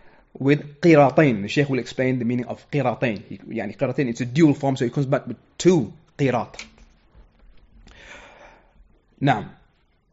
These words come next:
each qirat, مثل أحد, is the equivalent to the Mount Uhud, Mount Uhud in Medina. The same size and the same is equivalent to that. And whoever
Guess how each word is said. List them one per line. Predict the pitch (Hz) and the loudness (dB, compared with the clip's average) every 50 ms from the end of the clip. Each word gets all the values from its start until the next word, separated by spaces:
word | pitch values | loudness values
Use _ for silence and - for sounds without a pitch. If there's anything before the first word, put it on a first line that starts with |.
| _ _ _ _ _ - | _ _ _ _ _ 2
each | 226 226 214 - - - - - | 4 4 4 4 2 -4 0 2
qirat, | 180 165 156 165 180 226 226 - - - - - _ _ _ _ _ _ _ _ _ _ _ _ _ _ _ _ _ - | 4 6 8 8 8 6 4 2 -4 -18 -20 -20 _ _ _ _ _ _ _ _ _ _ _ _ _ _ _ _ _ -2
مثل | 139 151 170 165 - 143 | 0 2 2 2 0 0
أحد, | - 165 131 131 - - - - _ _ - - _ _ _ _ _ _ _ _ - | 2 2 2 0 -2 -8 -12 -20 _ _ -20 -20 _ _ _ _ _ _ _ _ -6
is | 131 131 120 | -6 -4 -2
the | 135 127 | -2 -2
equivalent | 127 - - 196 196 185 185 156 143 | -2 0 4 4 4 6 4 0 0
to | - | -2
the | 147 131 | -2 0
Mount | 135 156 156 165 160 - - - _ _ - - _ _ _ _ _ _ _ _ _ - - _ _ - | 2 2 2 0 -2 -4 -12 -20 _ _ -20 -20 _ _ _ _ _ _ _ _ _ -20 -20 _ _ 2
Uhud, | 160 143 135 107 98 95 107 - _ _ _ _ _ - | 2 2 2 -2 -4 -8 -10 -10 _ _ _ _ _ -6
Mount | 113 127 143 143 - | -2 0 0 0 0
Uhud | 156 151 113 110 - - - _ _ _ _ _ _ _ _ _ _ _ _ _ _ _ | -2 -2 -2 -4 -12 -14 -20 _ _ _ _ _ _ _ _ _ _ _ _ _ _ _
in | - 117 117 113 113 - - - | -4 -2 -2 -2 -2 -4 -8 -10
Medina. | 123 120 117 139 123 107 92 - - - - - _ _ _ _ _ _ _ _ _ _ _ _ _ _ _ _ _ _ _ _ | -8 -4 -2 -2 -2 -2 -4 -10 -18 -20 -20 -20 _ _ _ _ _ _ _ _ _ _ _ _ _ _ _ _ _ _ _ _
The | - | -10
same | - - 139 131 | -4 -2 -2 -2
size | 127 - 156 147 123 101 92 - - - | 0 2 2 0 0 0 -6 -12 -14 -12
and | 110 98 | -12 -10
the | 101 | -10
same | - - 131 123 120 - - - _ - | -6 -6 -4 -4 -6 -8 -12 -16 _ -12
is | 120 110 | -10 -6
equivalent | 117 - 170 143 139 123 127 | -2 0 2 2 2 0 0
to | 143 131 | -2 -4
that. | 120 - - - - _ _ _ _ _ - - - - - - - - - - _ _ _ - | -4 -4 -8 -16 -20 _ _ _ _ _ -20 -20 -20 -20 -20 -20 -20 -20 -20 -20 _ _ _ 0
And | 143 143 143 139 143 143 - - - _ _ _ - - | 2 2 2 0 -2 -8 -14 -18 -20 _ _ _ -12 -2
whoever | 123 151 175 220 214 180 175 180 175 180 - | 4 6 6 6 6 6 6 6 6 4 0